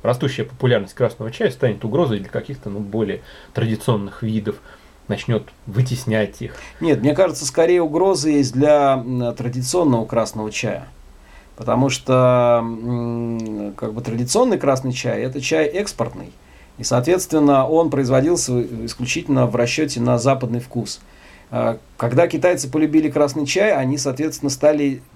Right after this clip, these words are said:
Speaker 2: м, как-то технологии корректировать. И в результате мы щас имеем, в общем-то, немножко, э,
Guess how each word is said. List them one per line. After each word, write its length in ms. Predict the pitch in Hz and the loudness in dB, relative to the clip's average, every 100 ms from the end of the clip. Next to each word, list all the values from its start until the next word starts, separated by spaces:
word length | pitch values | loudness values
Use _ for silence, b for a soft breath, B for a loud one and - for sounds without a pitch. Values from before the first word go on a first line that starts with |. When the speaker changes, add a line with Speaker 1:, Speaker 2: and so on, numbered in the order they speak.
| - | -8
Speaker 2:
м, 180 | 120 | -6
как-то 280 | 113 135 - | -4 -4 -4
технологии 600 | 127 127 139 170 226 143 | -6 -2 2 4 4 2
корректировать. 840 | 127 127 127 - 135 107 95 - B B B B | 0 -2 -2 0 0 0 -4 -12 B B B B
И 80 | 117 | -8
в 80 | |
результате 460 | 110 117 123 196 156 | -6 -2 2 2 4
мы 80 | 156 | 2
щас 260 | 139 135 | 2 2
имеем, 400 | 143 147 160 151 | 4 6 6 4
в 80 | 135 | 4
общем-то, 460 | 143 - 131 127 131 | 4 2 -4 -2 0
немножко, 680 | 131 135 127 - 127 120 - B B B - | 2 0 -2 0 4 4 0 B B B -10
э, 320 | 117 113 113 | -4 -2 -4